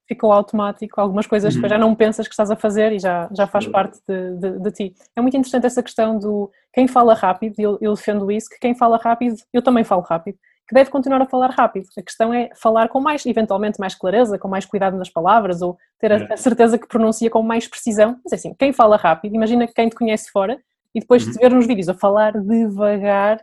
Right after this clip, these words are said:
Speaker 1: quer dizer,
Speaker 2: Sim.
Speaker 1: parece que o Hugo,
Speaker 2: <laughs>
Speaker 1: o Hugo tomou uns
Speaker 2: Não, claro,
Speaker 1: comprimidos.
Speaker 2: claro, claro, claro,
Speaker 1: Tomou
Speaker 2: claro.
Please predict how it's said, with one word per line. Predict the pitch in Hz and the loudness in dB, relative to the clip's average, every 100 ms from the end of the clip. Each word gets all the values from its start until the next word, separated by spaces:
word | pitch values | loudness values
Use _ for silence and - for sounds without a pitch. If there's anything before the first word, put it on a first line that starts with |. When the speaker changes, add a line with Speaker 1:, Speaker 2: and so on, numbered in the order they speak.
| - | -4
Speaker 1:
quer | 254 | -4
dizer, | 202 185 170 | -2 -2 -4
Speaker 2:
Sim. | 165 | -4
Speaker 1:
parece | 180 190 - - | -6 -6 -6 -8
que | 208 | 2
o | |
Hugo, | 208 233 - 165 - | 6 8 6 0 -6
Speaker 2:
<laughs> | - | 2
Speaker 1:
o | 247 247 | 6 6
Hugo | 233 - | 4 0
tomou | 247 240 240 247 | 4 6 6 4
uns | 262 - | -2 -2
Speaker 2:
Não, | 240 | 0
claro, | 254 247 254 | 2 2 2
Speaker 1:
comprimidos. | 254 254 247 - - | 0 0 0 -2 -10
Speaker 2:
claro, | 139 131 113 - | -4 -4 -4 -4
claro, | - 254 | -2 -2
claro, | - 120 | -4 -4
Speaker 1:
Tomou | 254 | 0
Speaker 2:
claro. | 240 247 254 | 0 0 -4